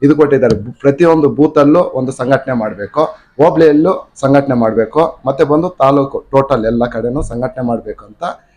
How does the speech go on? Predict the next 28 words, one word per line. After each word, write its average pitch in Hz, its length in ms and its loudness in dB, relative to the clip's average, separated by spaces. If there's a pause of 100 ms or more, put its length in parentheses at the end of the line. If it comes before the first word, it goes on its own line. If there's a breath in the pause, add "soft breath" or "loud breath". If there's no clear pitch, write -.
(140)
ಹೇಳಿ 147 260 6
ನಮ್ಗೆ 131 360 0
ಹಿರಿಯ, 135 340 4 (340)
ಆ, 117 120 2
ನಮ್ಮ 117 380 -2
ಹಿರಿಯರು, 127 380 2
ನಮ್ಮ 117 260 -4
ಜಿಲ್ಲಾಧ್ಯಕ್ಷರು, 123 640 -2
ನಮ್ಮ 113 220 -10
ಎಂ 117 80 -14
ಪಿ 127 120 -14
ಸಾಹೇಬ್ರು 113 320 -6
ಎಲ್ಲ 107 160 -4
ಹೇಳಿದ್ದಾರೆ. 110 680 -4 (540)
ಆ 139 180 4
ತರ 151 280 2
ನಾವು 139 320 2
ಕೆಲ್ಸಗಳು 139 480 2
ಇನ್ನ 131 160 0
ಮುಂದೆ 131 380 4
ಮಾಡ್ಬೇಕು. 127 560 2
ಮತ್ತೆ 131 240 -2
ಅದೇ 147 220 4
ರೀತಿ 143 300 -2
ನಾವು 139 280 2
ಒಂದು 131 640 2
ನಾಲ್ಕೈದು 131 460 -2
ದಿನದಲ್ಲಿ 131 720 0